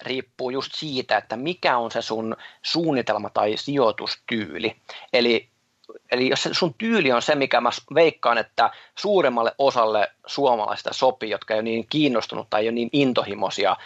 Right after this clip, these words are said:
sijoittamista kohtaan, niin se helpoin tapa on se, että, että määrittää tietyn kuukausisumman ja sijoittaa siihen indeksirahastoon joka ikinen kuukausi.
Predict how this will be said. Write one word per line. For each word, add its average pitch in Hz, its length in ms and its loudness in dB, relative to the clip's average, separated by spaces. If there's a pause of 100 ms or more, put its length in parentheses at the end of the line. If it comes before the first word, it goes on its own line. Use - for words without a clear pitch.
(140)
sijoittamista 113 540 0
kohtaan, 110 420 0
niin 107 80 -6
se 107 160 -6
helpoin 160 460 2
tapa 131 300 0
on 107 140 -4
se, 113 200 2
että, - 320 -4 (360)
että - 240 -4
määrittää 143 640 2
tietyn 143 400 0
kuukausisumman 113 1000 -2 (160)
ja - 80 -6
sijoittaa 120 420 0
siihen 110 160 -6
indeksirahastoon 107 840 0
joka 110 160 0
ikinen 113 320 -2
kuukausi. 101 480 0